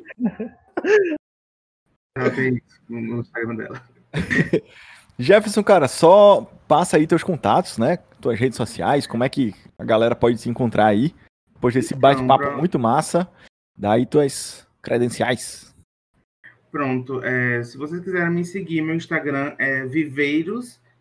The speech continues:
Speaker 2: Jefferson. O Jefferson é o Jefferson brasileiro mesmo, sem dois Fs. E o Viveiros é um viveiro de pássaros, pode, pode pesquisar, pode, é um, esse Viveiros mesmo. E
Speaker 3: Sim.
Speaker 2: vocês me encontram no Instagram aí, e lá vai ter o link das minhas redes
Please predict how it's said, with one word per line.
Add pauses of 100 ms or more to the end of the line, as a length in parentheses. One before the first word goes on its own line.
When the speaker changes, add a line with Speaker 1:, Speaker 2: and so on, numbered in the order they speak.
(180)
Speaker 2:
Jefferson. (400)
O
Jefferson
é
o
Jefferson
brasileiro
mesmo,
sem
dois
Fs. (440)
E
o
Viveiros
é
um
viveiro
de
pássaros,
pode, (100)
pode
pesquisar,
pode,
é
um,
esse
Viveiros
mesmo. (480)
E
Speaker 3:
Sim.
Speaker 2:
vocês
me
encontram
no
Instagram
aí,
e
lá
vai
ter
o
link
das
minhas
redes